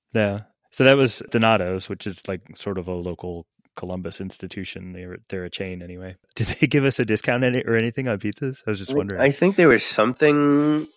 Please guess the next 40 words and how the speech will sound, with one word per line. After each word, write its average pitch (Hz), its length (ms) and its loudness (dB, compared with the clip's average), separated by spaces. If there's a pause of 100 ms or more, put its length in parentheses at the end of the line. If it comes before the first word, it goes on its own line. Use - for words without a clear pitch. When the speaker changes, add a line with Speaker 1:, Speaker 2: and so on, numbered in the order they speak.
Speaker 2:
some 139 220 2
sort 151 260 4
of 151 100 -2
discount. 151 500 2 (960)
Yeah, 104 180 -2 (100)
Speaker 1:
For 98 180 -6 (140)
some 127 160 4
Speaker 2:
something 104 140 2
Speaker 1:
bulk 92 180 0
Speaker 2:
on - 60 -4
there. 64 100 2
Speaker 1:
order 95 160 0
pizza - 500 -8
Speaker 2:
It - 40 -12
was, 135 380 0
Speaker 1:
discount. 101 220 -10
Speaker 2:
it 143 120 0
was 127 180 -2
the 123 80 0
biggest 110 380 2
pizza 104 260 -2
bill 98 260 4
I 95 120 2
ever 95 160 0
signed 101 340 -2
for. 113 280 -2 (540)
<laughs> 120 160 -2 (640)
Speaker 1:
Yeah, 131 180 8
I 113 80 6
mean, 131 140 4
I, 131 100 6
I 123 200 4
always 127 220 4
feel 123 140 2
like 110 200 2
the, 98 280 0
uh, 95 200 -2 (160)
getting 101 360 0
food 104 400 -2
delivered 92 640 -4